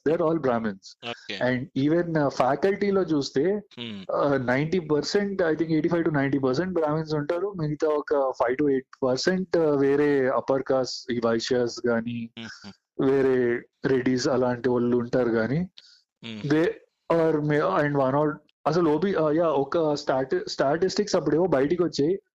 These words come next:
Speaker 2: Hmm.
Speaker 1: ఎస్సీ, ఎస్టీలు ఒక్కళ్ళో ఇద్దరో ఉన్నారు.
Speaker 2: Hmm.
Speaker 1: ఓబీసీలు అయితే they're nil actually గా.
Speaker 2: Hmm.
Speaker 1: <laughs> There, there are zero O B Cs in, at least in, I think all of the I I Ts combined.
Speaker 2: Hmm. Yes.
Speaker 1: ఎస్సీ, ఎస్టీస్ ఒక వన్ పర్సెంట్ ఉన్నట్టున్నారు. మిగతా వాళ్ళు,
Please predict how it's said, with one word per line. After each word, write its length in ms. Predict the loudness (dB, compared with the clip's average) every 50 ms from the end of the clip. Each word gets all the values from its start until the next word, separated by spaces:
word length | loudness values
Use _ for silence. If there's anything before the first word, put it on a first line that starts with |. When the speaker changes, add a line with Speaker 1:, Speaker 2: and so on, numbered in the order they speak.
| _ _ _ _ -20 -16 -14
Speaker 2:
Hmm. 180 | -12 -12 -12 -14 -18 _ _ _ _ _ -2
Speaker 1:
ఎస్సీ, 320 | 0 0 0 0 2 2 2
ఎస్టీలు 360 | 2 0 0 0 0 2 2
ఒక్కళ్ళో 440 | 2 0 0 2 2 2 4 4 2
ఇద్దరో 320 | 2 2 2 2 2 2
ఉన్నారు. 580 | 0 0 0 -2 -2 0 0 0 0 -2 -4 -8 _ _ _ -8 -2
Speaker 2:
Hmm. 80 | 0
Speaker 1:
ఓబీసీలు 460 | 0 2 2 0 0 0 0 2 2
అయితే 180 | 2 2 2 2
they're 280 | 2 2 2 0 0 -2
nil 260 | -2 0 0 2 2 2
actually 460 | 2 0 -2 -2 -2 0 0 0 -2 -2
గా. 80 | -4 -4 -6 _ _ _ _ _ _ -20 -20
Speaker 2:
Hmm. 140 | -10 -6 -6
Speaker 1:
<laughs> 400 | -4 -2 -2 -4 -4 -4 -8 _ _ -20 -20 -18 -18 -14 -8 -2
There, 180 | 0 0 2 2
there 200 | 2 2 2 4
are 100 | 2 2
zero 260 | 2 2 2 2 2
O 180 | 2 2 2 2
B 120 | 0 0
Cs 300 | -2 -2 -2 -2 -2 -2 -6 -10 -8 -4 -2
in, 340 | -2 -2 -2 -4 -6 -6 -8 -6 -2 -2
at 140 | 0 0
least 220 | 0 0 0 0 0
in, 300 | 0 0 -2 -4 -4 -4 -2 -2
I 60 | 0
think 140 | 2 2 2
all 160 | 2 2 2 2
of 80 | 2 2
the 120 | 2 2
I 80 | 2 2
I 120 | 2 0
Ts 220 | 0 0 -2 -2 -2
combined. 460 | -2 -4 -2 0 0 0 0 0 -2
Speaker 2:
Hmm. 220 | -6 _ -20 -20
Yes. 600 | -18 -18 -16 -16 -16 -18 -18 -18 -18 -10 -4 -2
Speaker 1:
ఎస్సీ, 220 | -2 0 2 2 2
ఎస్టీస్ 340 | 2 2 2 2 2 2
ఒక 120 | 2 2 2
వన్ 240 | 2 2 0 0 0
పర్సెంట్ 340 | 0 0 2 0 0 0 0
ఉన్నట్టున్నారు. 560 | 0 0 -2 -2 -2 -2 -2 0 0 0 0
మిగతా 400 | 0 0 -2 -2 0 0 0 0
వాళ్ళు, 280 | 0 0 -2 -4 -4